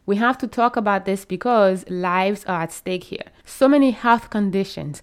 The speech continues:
diseases, diagnoses could have been prevented, managed, or treated properly if we had the proper care. Because medical injustice is so powerful in our conventional world now, these diagnoses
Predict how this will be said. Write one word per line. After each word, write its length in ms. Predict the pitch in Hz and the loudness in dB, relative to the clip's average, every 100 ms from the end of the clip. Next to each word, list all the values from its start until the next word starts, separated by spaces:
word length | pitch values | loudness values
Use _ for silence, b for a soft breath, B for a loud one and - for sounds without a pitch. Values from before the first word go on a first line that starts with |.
| b | b
diseases, 760 | 185 226 220 226 208 170 151 147 | -2 0 2 4 2 2 -2 -4
diagnoses 840 | 190 208 214 214 214 202 196 170 | 0 2 2 2 2 2 0 -6
could 140 | - 196 | -4 -6
have 140 | 190 | -4
been 160 | 180 185 | -4 -4
prevented, 640 | 180 156 180 202 233 247 - B | -6 -4 -2 0 0 -2 -4 B
managed, 540 | 226 208 214 233 220 b b | 0 0 0 -2 -6 b b
or 100 | 196 | -2
treated 400 | 190 220 247 277 | 0 0 2 2
properly 640 | 277 269 277 277 285 294 | 2 0 2 2 2 0
if 480 | - 247 262 - - _ - | 4 6 6 2 -12 _ -8
we 180 | 208 220 | -4 0
had 280 | 214 214 | 0 -2
the 80 | 220 | -2
proper 400 | - 185 180 208 | -4 -4 -2 -4
care. 460 | 208 330 226 - - _ - | -2 0 2 0 -8 _ -6
Because 480 | 220 269 320 285 226 | -2 6 6 6 4
medical 280 | 233 233 | 0 0
injustice 460 | 233 220 240 240 214 | 0 0 -2 -2 -4
is 60 | - | -2
so 120 | 214 | -6
powerful 680 | 214 226 269 247 - 180 175 | -2 2 2 2 0 -4 -2
in 120 | 185 | -4
our 160 | 180 180 | -4 -4
conventional 580 | 185 175 208 - 226 202 | -6 -4 -6 -4 -4 0
world 320 | 214 226 202 | 0 0 0
now, 380 | 180 160 165 185 b b | -2 -2 -4 -6 b b
these 420 | 180 247 254 220 | -2 2 2 0
diagnoses 1000 | 190 196 190 202 226 233 175 165 180 - | 0 0 0 -2 -2 -2 -2 -2 -4 -8